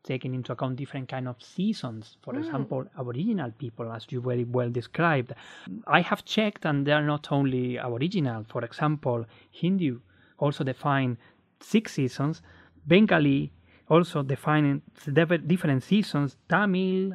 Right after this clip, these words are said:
Speaker 1: and Nongar seasons. Other cultures have been defining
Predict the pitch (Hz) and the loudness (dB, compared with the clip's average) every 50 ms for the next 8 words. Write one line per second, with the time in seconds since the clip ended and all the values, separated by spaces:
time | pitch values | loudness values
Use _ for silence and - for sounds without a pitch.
0 | 175 - 170 151 156 156 156 160 160 156 151 147 143 147 165 196 214 208 185 175 | -8 -6 -4 -2 -2 -2 -2 -4 -6 -6 -6 -4 -2 0 0 2 0 0 0 0
1 | 160 147 - - - 208 190 - - 156 156 156 156 - - _ - - - _ | -2 -2 -2 0 0 0 2 2 2 2 2 0 -2 -6 -14 _ -20 -20 -20 _
2 | _ _ _ - - - 185 220 220 214 175 - - 160 151 147 - 160 143 123 | _ _ _ -2 4 6 6 6 6 4 0 0 -2 -2 -2 -2 -2 -4 -2 -2
3 | 147 127 135 135 131 127 - - 139 131 127 123 123 | -2 -2 -2 -4 -4 -4 -4 -4 -4 -2 -4 -4 -6